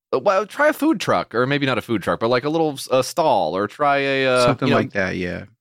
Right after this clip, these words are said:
Speaker 1: getting, like, a
Speaker 2: Yeah.
Speaker 1: local bakery or
Speaker 2: Flea
Speaker 1: somebody who will
Speaker 2: market or
Speaker 1: give you
Speaker 2: something.
Speaker 1: a
Speaker 2: They probably
Speaker 1: yeah.
Speaker 2: already do that, maybe.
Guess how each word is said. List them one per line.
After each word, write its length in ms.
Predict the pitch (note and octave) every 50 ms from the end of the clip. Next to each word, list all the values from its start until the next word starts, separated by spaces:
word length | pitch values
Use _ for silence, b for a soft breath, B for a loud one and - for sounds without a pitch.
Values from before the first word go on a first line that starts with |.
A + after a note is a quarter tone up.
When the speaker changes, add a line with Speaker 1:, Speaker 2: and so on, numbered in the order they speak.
| _ _ -
Speaker 1:
getting, 260 | C3 A#3+ C#4 C4+ C4+
like, 180 | B3 A#3+ A#3 -
a 80 | G3 F3
Speaker 2:
Yeah. 60 | -
Speaker 1:
local 260 | E3 F#3 - F3+ D#3+
bakery 600 | C#3 B2 C#3 E3 E3 D#3+ - D3+ D3+ D3 C#3 C3+
or 120 | B2+ A#2+ A#2
Speaker 2:
Flea 40 | -
Speaker 1:
somebody 280 | - A#2+ A2 D#3 -
who 60 | A2 -
will 40 | - C3
Speaker 2:
market 60 | A#2+ A2
or 20 |
Speaker 1:
give 160 | - - G#2+
you 120 | C#3 B2+ A#2+
Speaker 2:
something. 120 | A#2 A#2
Speaker 1:
a 240 | A2+ A2 A2 G#2+ - - -
Speaker 2:
They 60 | B2
probably 200 | - G3+ G#3 F3+
Speaker 1:
yeah. 40 | E3
Speaker 2:
already 180 | D3 C3 B2 A2
do 140 | A#2+ C3+
that, 180 | A#2 F#2+ F2 D#2+
maybe. 300 | E2+ F2 F2 F2+ G2+ -